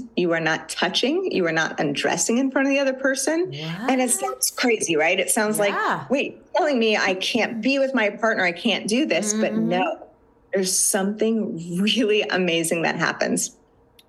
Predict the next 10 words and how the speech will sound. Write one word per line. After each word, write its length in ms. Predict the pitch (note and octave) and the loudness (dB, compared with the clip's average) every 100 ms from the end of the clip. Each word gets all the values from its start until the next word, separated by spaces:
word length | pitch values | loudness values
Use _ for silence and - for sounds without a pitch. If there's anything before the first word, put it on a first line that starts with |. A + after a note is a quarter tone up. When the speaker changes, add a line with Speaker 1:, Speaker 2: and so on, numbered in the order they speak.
| _ _ _ | _ _ _
Speaker 1:
It 220 | A3 B3+ | 0 0
creates, 600 | - D#4+ D4+ G3+ E3 F3 - | -2 0 2 2 0 -2 -2
on 280 | F#3 F3 | 0 0
day 180 | E3+ E3+ | 0 0
seven, 520 | A#3 - D#3+ D#3+ D#3+ | 0 0 0 0 -2
you 180 | D#3+ F3+ | -2 -2
go 300 | F#3 E3+ E3+ | 0 0 0
into 440 | - F3 F#3 - G3 | 0 -2 0 0 0
a 40 | |
mikvah 640 | G3 E3 D#3 D#3 D3 E3+ | 0 -2 -2 -2 -2 -2